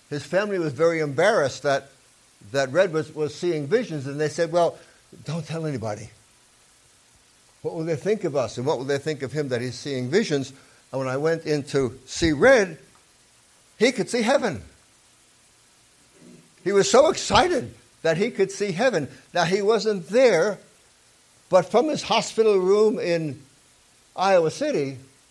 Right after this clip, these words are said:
he could see it from Iowa City.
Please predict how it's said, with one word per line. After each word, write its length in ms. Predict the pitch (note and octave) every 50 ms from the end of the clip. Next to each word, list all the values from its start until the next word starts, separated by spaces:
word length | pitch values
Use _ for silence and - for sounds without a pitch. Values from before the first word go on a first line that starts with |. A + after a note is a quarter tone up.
| _ _ _ _ _ _ _ _ _ _ _ _ _ _ _ _ _ _ _ _ _ _ _ _ _ _ _ _ _ _ _ _ _ _ _ _ _
he 160 | _ A#3 C#4+ -
could 180 | - A#3 A#3
see 260 | - - D4+ F#4+ F4+
it 240 | - - - - - - _ _ _ _ _ _ _ _ _ _ _ _ _ _ _ _ _ _ _ _ _ _ _ _
from 160 | _ F3 D#3+ D#3+
Iowa 320 | D#3+ E3+ E3+ D#3+ D#3 C#3+
City. 300 | - G#3 G#3+ E3+ A2 E2